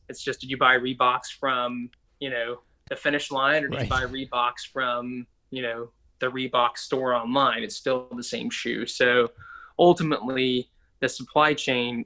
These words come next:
Speaker 1: is very tight when it comes to wholesalers. Um, they're regulated very heavily by the F D A, and, and, um, they get, you know, and they're not investigated. They get, um,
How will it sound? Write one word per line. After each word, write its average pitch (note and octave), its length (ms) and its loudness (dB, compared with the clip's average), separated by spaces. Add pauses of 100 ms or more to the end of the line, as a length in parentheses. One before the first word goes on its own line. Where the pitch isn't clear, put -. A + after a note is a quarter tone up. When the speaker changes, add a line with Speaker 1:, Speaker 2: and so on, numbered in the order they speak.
Speaker 1:
is B2 160 -6
very C#3 260 6
tight B2 400 0
when B2+ 120 -4
it - 120 -20
comes C#3 280 -2
to D3+ 80 -2
wholesalers. D3 920 0
Um, A#2 480 -6
they're B2+ 160 4
regulated B2 640 0
very B2+ 280 4
heavily A#2 320 -2
by A#2 200 -4
the A#2 120 -4
F A#2+ 200 -6
D A#2+ 180 -6
A, A#2 160 -4
and, A#2 160 -6 (280)
and, A#2 360 -4
um, A#2+ 340 2
they A#2+ 260 2
get, A#2 400 2
you A#2+ 140 -4
know, A2+ 260 -2 (240)
and B2 260 0 (180)
they're A#2+ 140 -2
not A2+ 280 4
investigated. - 760 -2
They C#3 120 0
get, C#3 500 -4
um, A#2+ 540 -4